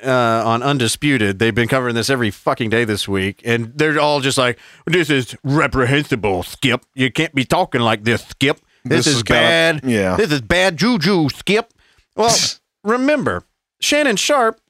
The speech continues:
Speaker 1: uh, he was accused of sexual assault in two thousand ten, right around the time that these emails were getting typed up. But I guess we don't give a fuck about that. And his co-host, Skip Bayless, wrote a fucking book in the nineties where he accused Troy Aikman,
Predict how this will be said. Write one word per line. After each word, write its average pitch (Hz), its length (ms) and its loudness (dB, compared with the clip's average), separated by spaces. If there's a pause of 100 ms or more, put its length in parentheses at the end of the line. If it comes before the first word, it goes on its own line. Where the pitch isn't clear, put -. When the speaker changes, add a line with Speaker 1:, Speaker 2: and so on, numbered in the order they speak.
(840)
Speaker 1:
uh, 220 360 2
he 247 120 2
was 285 100 0
accused 262 360 0
of 190 100 0
sexual 240 440 0
assault 240 400 0
in 175 60 -4
two 214 120 0
thousand 180 280 0
ten, 214 380 -2 (320)
right 240 160 0
around 240 140 0
the 202 80 -2
time 190 220 0
that 185 100 -4
these 214 180 -2
emails 202 260 0
were 127 80 -2
getting 120 160 0
typed 107 300 -2
up. 92 200 -2 (460)
But 110 100 0
I 131 40 2
guess 143 140 0
we 151 60 0
don't 147 100 0
give 147 100 0
a 139 60 -4
fuck 147 160 0
about 143 200 0
that. 143 280 0 (420)
And 143 220 2
his 160 160 0
co-host, 202 640 0 (160)
Skip - 520 -4
Bayless, 190 500 0 (380)
wrote 220 200 2
a 202 80 2
fucking 220 640 -2
book 202 360 -2
in 196 100 0
the 156 80 0
nineties 143 560 0
where 147 140 2
he 151 140 2
accused 185 560 -2
Troy 208 280 0
Aikman, 156 460 0